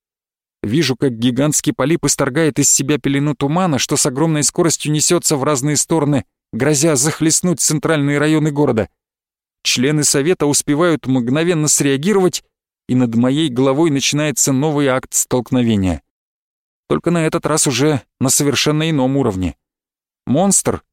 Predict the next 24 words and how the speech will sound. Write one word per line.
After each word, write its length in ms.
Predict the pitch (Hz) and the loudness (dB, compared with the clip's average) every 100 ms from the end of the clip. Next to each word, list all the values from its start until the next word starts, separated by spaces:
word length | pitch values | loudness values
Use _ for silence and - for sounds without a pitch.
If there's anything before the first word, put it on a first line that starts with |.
| _ | _
словно 480 | - 135 143 143 139 | -4 0 0 0 -2
пробуждается 840 | 151 131 120 117 165 143 - 135 | -2 0 0 0 0 0 0 -2
от 80 | 117 | -2
своей 380 | - 131 143 | -2 0 2
спячки, 500 | 123 - 175 175 - | 0 2 0 0 0
и 60 | 139 | -4
теперь 300 | - 117 180 | -4 0 0
на 80 | 147 | 2
него 260 | 147 143 160 | 0 0 0
становится 560 | - 143 165 143 156 | 0 0 0 0 0
тяжело 440 | 135 139 123 151 165 | 0 0 2 2 2
даже 280 | 147 131 | 2 0
смотреть. 680 | 151 - 147 - 175 131 - - _ _ _ _ _ _ | 0 0 -2 0 0 -2 -6 -18 _ _ _ _ _ _
Вижу, 260 | 113 113 - | -2 -2 -2
как 180 | 117 | -4
ещё 220 | 139 - 135 | -2 0 2
несколько 400 | 147 - 135 139 | 0 -2 -2 0
усиленных 500 | 131 - 143 139 107 | 0 0 0 0 0
зарядов 420 | 135 151 131 - | 0 0 -2 -2
метателя 420 | 139 170 160 147 | -2 -2 0 0
врезаются 580 | 113 165 160 165 - 147 | 2 2 2 0 0 -2
в 60 | |
тело 240 | - 160 131 | 0 0 0
гидры, 420 | 120 202 170 151 | 0 2 2 0